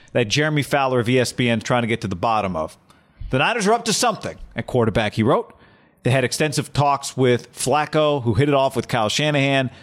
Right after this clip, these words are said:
during a visit last week before he ultimately chose Philly. Rumors persist that Jacksonville quarterback Gardner Minshew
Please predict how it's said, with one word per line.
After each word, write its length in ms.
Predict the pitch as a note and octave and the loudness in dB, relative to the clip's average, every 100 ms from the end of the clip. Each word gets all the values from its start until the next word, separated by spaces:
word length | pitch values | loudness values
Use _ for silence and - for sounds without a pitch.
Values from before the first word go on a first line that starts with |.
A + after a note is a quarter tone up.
| - | -8
during 220 | - C#3+ C3 | 0 2 2
a 40 | |
visit 300 | G2+ C3 B2+ | 0 0 2
last 280 | A#2+ A#2+ - | 0 -2 0
week 280 | A#2+ A2+ - | 0 0 -4
before 300 | - C3 A#2 | -2 2 4
he 140 | D#3 | 4
ultimately 500 | C#3 - C3 A2+ A#2+ | 2 2 0 2 0
chose 380 | - A#2+ A2+ G#2+ | 2 2 2 0
Philly. 400 | - A#3+ D3+ F#2 - - - - - - - | 0 0 0 -6 -18 -20 -20 -20 -20 -12 0
Rumors 420 | B2+ F3 G#3 G#3 | 4 4 2 0
persist 640 | - A3+ - D#3 - - - - | 0 0 2 -2 -4 -12 -18 -6
that 100 | - | -2
Jacksonville 540 | G2 C3 C#3 - D#3 E3 | 0 -2 -2 -2 -2 -2
quarterback 500 | - E3 C#3+ C#3+ A2+ | 0 2 2 0 0
Gardner 320 | C#3+ D#3+ F3+ | 0 2 2
Minshew 560 | E3+ F#3+ F#3 D3+ D#3 | 2 2 2 2 2